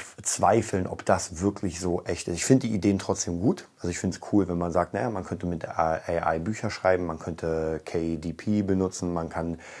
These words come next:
Etsy benutzen. Find ich alles hammermäßig, aber irgendwie dann zu sagen, oh krass, Leute, ich hab jetzt schon die ersten tausend Euro. Also wer eine Fanbase hat und der auch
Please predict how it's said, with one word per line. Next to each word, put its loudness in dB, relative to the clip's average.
Etsy 0
benutzen. 0
Find 4
ich -2
alles 4
hammermäßig, -2
aber 2
irgendwie 0
dann -2
zu -10
sagen, -2
oh -2
krass, -4
Leute, -2
ich -6
hab -2
jetzt -4
schon -4
die -4
ersten -4
tausend 0
Euro. 4
Also 6
wer 2
eine 2
Fanbase -2
hat 0
und -4
der 2
auch 0